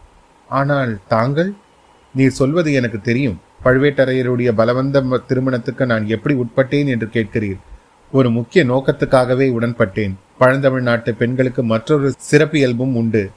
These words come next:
அவர்கள் தங்களுக்கு இழைக்கப்பட்ட அநீதிக்கு பழி வாங்கியே தீர்வார்கள். ஐயா, நீர் எனது காதல் நிறைவேறுவதற்காக உதவி செய்யவில்லை, என் விரோதிகள் மீது பழி வாங்குவதற்காகவாவது உதவி செய்வீரா?"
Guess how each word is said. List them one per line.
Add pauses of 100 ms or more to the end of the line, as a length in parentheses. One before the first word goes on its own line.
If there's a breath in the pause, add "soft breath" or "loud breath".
அவர்கள்
தங்களுக்கு
இழைக்கப்பட்ட
அநீதிக்கு
பழி
வாங்கியே
தீர்வார்கள். (560)
ஐயா, (260)
நீர்
எனது
காதல்
நிறைவேறுவதற்காக
உதவி
செய்யவில்லை, (300)
என்
விரோதிகள்
மீது
பழி
வாங்குவதற்காகவாவது
உதவி
செய்வீரா?"